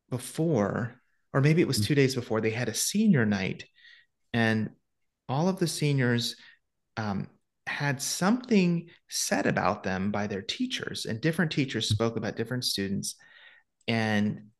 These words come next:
Speaker 1: there were stories shared, there were,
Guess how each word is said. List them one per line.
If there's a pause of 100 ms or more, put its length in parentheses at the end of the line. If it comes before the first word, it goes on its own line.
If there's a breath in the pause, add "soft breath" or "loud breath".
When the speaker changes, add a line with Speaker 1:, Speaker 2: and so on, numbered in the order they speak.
(760)
Speaker 1:
there
were
stories
shared,
there
were,